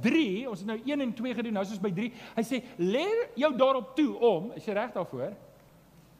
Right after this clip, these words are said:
"Om beskeie te wees, om nederig te wees." Lê jou daarop toe, jy moet jouself instel om nie te veel van jouself te dink nie, is wat die vers sê. Hy sê, "Lê daarop toe om beskeie te wees in ooreenstemming met die maat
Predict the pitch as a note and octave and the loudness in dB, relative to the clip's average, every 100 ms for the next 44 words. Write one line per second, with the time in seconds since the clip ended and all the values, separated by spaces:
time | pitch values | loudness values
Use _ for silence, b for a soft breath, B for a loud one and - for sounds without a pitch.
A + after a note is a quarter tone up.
0 | - - D#4 E4 D#4+ C#4+ - - - F4 | -10 0 2 2 -2 -4 -6 -14 2 6
1 | E4+ D#4+ F4 E4+ C4 G3+ D#3 A2 - - | 6 4 0 -2 0 0 0 -4 -12 -2
2 | C#4+ D4 D#4 E4 E4+ D#4 - G#3+ D#3+ A2 | 0 0 0 0 2 0 0 0 -2 -4
3 | G3 A3+ F4+ F4+ D#4+ D4+ - D4 A3 B | 0 2 2 4 2 2 0 -2 -2 B
4 | B C4 C4+ B3+ A3+ C4+ C4 C4 B3+ - | B -2 0 -2 0 0 0 -2 -2 -2
5 | B2 A#2 F#3 G#3 G#3+ A3 F#3 F#3+ E3+ D3 | -2 -2 -4 -2 -2 -4 -4 -4 -6 -4
6 | D3+ - - - - - - G#3 G#3+ G3+ | -6 -6 -16 -20 -20 -20 -2 0 0 0
7 | C4 G3 G3+ G3+ F#3+ F#3 A#3+ B B B | -4 -4 -4 0 0 0 -6 B B B
8 | A#3+ B3+ C4 B3 F4 E4 B3+ D#4 C4+ A3 | -2 0 -2 -2 2 2 0 0 0 -2
9 | - D#4 D4+ E4 D#4 A3+ G#3+ G#3 - B | -6 -2 -2 -2 -4 -2 0 -2 -4 B
10 | B - A#3+ A#3 A#3+ B3 - C#4 G4 A4 | B 0 2 2 -2 -4 -2 0 0 -2
11 | - D4 C4+ C4+ A#3+ A#3 G3+ F3+ F#3 A#3 | -6 -4 0 2 2 0 0 2 2 2
12 | D#4+ | 2